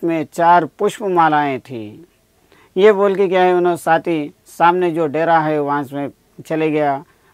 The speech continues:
और वहाँ से उसके हाथ में देखे तो चार फूल के हालाएं, मालाएं हैं। एक माला लेके वो स्वामी जी के सामने खड़ा हो गया, एक माला लेके वो स्वामी जी के सामने था।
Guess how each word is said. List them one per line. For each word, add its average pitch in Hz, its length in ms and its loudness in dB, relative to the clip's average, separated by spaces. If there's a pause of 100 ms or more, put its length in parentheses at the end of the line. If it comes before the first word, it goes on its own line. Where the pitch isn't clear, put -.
और 147 100 -2
वहाँ 147 160 2
से 147 340 -6 (400)
उसके 151 220 -6
हाथ 143 300 0
में 156 160 -2
देखे 139 460 -4 (380)
तो 160 200 -6 (360)
चार 156 240 0
फूल 147 320 -10
के 147 120 -6
हालाएं, 123 460 -8 (440)
मालाएं 147 420 0
हैं। 113 280 -16 (520)
एक 202 240 4
माला 190 300 4
लेके 180 340 0
वो 175 200 0
स्वामी 165 380 -2
जी 170 180 -4
के 170 340 -4 (280)
सामने 180 440 0
खड़ा 165 260 0
हो 156 180 0
गया, 131 400 -4 (500)
एक 185 160 -2
माला 175 300 2
लेके 165 300 0
वो 151 160 -2
स्वामी 143 380 -2
जी 139 140 -6
के 139 180 -6
सामने 135 360 -8
था। 131 260 -18